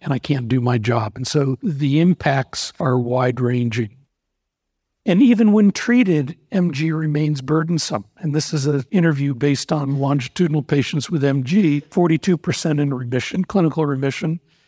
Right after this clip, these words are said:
another forty-five percent at ten years. But when one looks at depression and anxiety scores, they actually worsened over time.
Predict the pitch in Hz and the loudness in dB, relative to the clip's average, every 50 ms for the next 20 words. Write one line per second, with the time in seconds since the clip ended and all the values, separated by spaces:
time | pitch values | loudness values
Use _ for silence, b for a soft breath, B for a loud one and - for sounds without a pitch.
0 | _ _ - 175 156 147 139 - - - 165 147 143 - - 170 156 151 147 - | _ _ -4 -2 0 0 0 -2 -2 -2 0 0 0 2 2 2 2 2 0 -2
1 | - 143 - - - 147 143 135 131 131 - - 165 151 139 143 160 226 247 214 | -4 -4 -4 -2 -2 -2 -2 -2 -4 -6 -6 -4 -4 -2 -2 0 2 2 4 4
2 | 175 151 143 135 135 139 131 - - - 160 160 226 285 196 180 170 165 156 156 | 4 2 2 0 -2 -2 -6 -8 -6 -2 -2 -2 0 0 2 2 2 2 2 2
3 | 165 185 196 196 175 165 185 180 - - - 185 185 - - 170 - - - 175 | 2 4 4 4 4 2 2 0 0 0 -2 -2 -2 -2 -6 -8 -6 -4 -2 -2
4 | 175 - - - 175 151 147 143 147 147 151 143 - - - - 151 175 226 247 | -2 0 0 -2 -2 0 0 0 -2 -2 -4 -6 -8 -6 -2 2 2 4 4 4
5 | 254 180 185 165 - - - - 175 147 143 139 135 135 139 131 - - - 156 | 2 2 2 0 -2 -2 -4 -4 -2 0 0 0 0 0 -2 -4 -6 -6 -4 -2
6 | 156 170 175 165 - - - 190 170 156 143 143 160 170 151 - - 220 196 160 | 0 0 0 -2 -4 -4 -2 0 0 2 2 2 0 0 0 -2 -2 0 0 2
7 | 160 160 156 151 175 - - 185 180 196 185 156 - | 2 2 2 0 -2 -4 -2 0 0 0 0 -2 -4